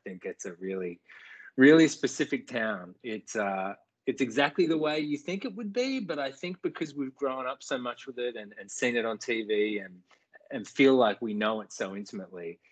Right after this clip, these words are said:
you expect it to be perhaps a little more familiar, uh,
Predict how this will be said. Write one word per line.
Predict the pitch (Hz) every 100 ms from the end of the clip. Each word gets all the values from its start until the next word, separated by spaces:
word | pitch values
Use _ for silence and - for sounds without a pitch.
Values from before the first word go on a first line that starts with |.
| _ _ -
you | 110 98
expect | - 117 110 113
it | -
to |
be | 95 98 95
perhaps | 107 92 92 -
a |
little | 98 98
more | 92 92 95
familiar, | - 98 104 104 92 87 - _ -
uh, | 95 90